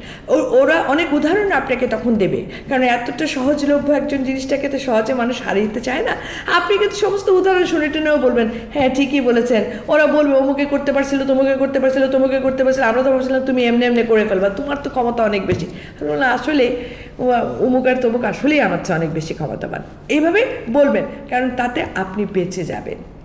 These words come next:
Otherwise যত করবেন, ততই আপনি কিন্তু ওদের ওই যে দাবির, দাবির বিস্মন পাহাড়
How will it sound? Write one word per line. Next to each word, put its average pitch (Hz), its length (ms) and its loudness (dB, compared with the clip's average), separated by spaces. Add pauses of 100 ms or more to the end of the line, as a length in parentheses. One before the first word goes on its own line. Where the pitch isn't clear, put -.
(580)
Otherwise 277 400 4
যত 285 360 2
করবেন, 302 320 2 (300)
ততই 240 440 4
আপনি 214 240 0
কিন্তু 226 480 -2 (200)
ওদের 202 280 4
ওই 208 60 4
যে 196 140 2
দাবির, 262 520 4 (800)
দাবির 202 480 2 (300)
বিস্মন 196 720 -2 (340)
পাহাড় 202 260 0